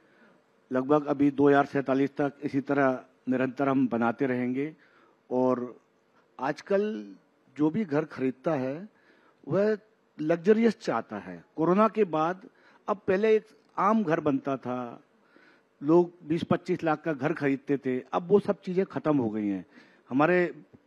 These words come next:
देवांश जी बैठे हैं, काफ़ी बड़े इंदौर में रियल एस्टेट की मार्केटिंग का काम देखते हैं, इन्हें पता है।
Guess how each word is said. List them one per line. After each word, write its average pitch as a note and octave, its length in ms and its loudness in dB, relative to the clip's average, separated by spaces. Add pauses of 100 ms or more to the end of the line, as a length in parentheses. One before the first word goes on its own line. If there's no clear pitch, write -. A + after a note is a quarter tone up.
(240)
देवांश C#3+ 360 4
जी E3 160 -2
बैठे D3 400 4
हैं, D#3 100 2
काफ़ी C#3+ 320 2
बड़े C#3+ 260 4
इंदौर C3+ 280 4
में C#3 280 4 (460)
रियल D3 160 6
एस्टेट C#3+ 320 0
की D3+ 120 4
मार्केटिंग C#3 520 2
का C#3+ 120 -4
काम C3+ 240 2
देखते B2+ 400 0
हैं, C#3+ 140 0
इन्हें D3+ 200 0
पता D3+ 300 2
है। D3 220 0